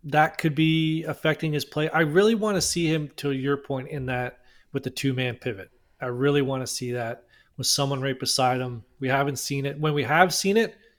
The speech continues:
we saw it in s-, uh, spurts. I think it was the beginning of last season when we saw it. He looked great. So I'm not gonna, I'm not gonna crucify the guy for,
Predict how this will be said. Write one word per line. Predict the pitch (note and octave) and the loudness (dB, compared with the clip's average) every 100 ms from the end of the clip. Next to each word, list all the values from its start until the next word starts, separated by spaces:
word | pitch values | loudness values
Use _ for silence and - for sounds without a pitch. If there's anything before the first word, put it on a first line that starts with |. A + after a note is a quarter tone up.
| _ _ _ _ _ D#3 | _ _ _ _ _ -6
we | D#3 | -4
saw | G#3 A3+ | 0 0
it | |
in | G3+ | 0
s-, | D3 - - - - | -2 -2 -4 -10 -10
uh, | D3+ D3+ D3 | -4 -2 0
spurts. | - - D#3+ D#3+ C#3 | -2 -2 -2 -2 -4
I | |
think | D#3 | -6
it | E3 | -6
was | C#3 | -6
the | |
beginning | A#2+ C3 C#3+ C#3 | -4 -4 -4 -4
of | A2+ | -6
last | A#2+ A#2+ - | -6 -6 -4
season | B2+ A#2 A#2 | -4 -6 -8
when | |
we | A#2 | -6
saw | - B2+ A2+ | -4 -2 -4
it. | - _ _ _ _ _ _ _ _ _ _ - - - - - - - | -8 _ _ _ _ _ _ _ _ _ _ -14 -14 -18 -20 -20 -16 2
He | F#3+ | 6
looked | G3 F#3+ | 6 6
great. | E3+ D3+ | 6 6
So | E3+ | 6
I'm | F3 | 4
not | G#3 A3 | 4 2
gonna, | A3 G3 E3+ - | 2 2 0 -2
I'm | D#3+ | -2
not | F#3 | -2
gonna | F3+ D3+ | -4 -8
crucify | - D3+ - C3 C3 B2+ | -4 -4 -4 -4 -2 -2
the | A#2+ | -4
guy | B2 B2 A#2 | -4 -4 -6
for, | B2 A#2 A2+ | -10 -10 -10